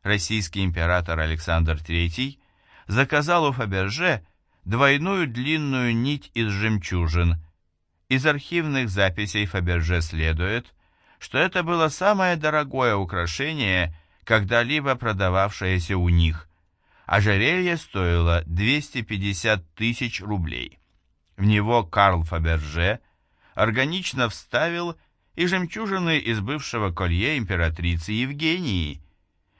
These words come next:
Видя неподдельное восхищение девушки,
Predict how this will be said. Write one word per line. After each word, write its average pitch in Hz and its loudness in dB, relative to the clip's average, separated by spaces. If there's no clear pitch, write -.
Видя 120 2
неподдельное 104 0
восхищение 87 2
девушки, 127 -2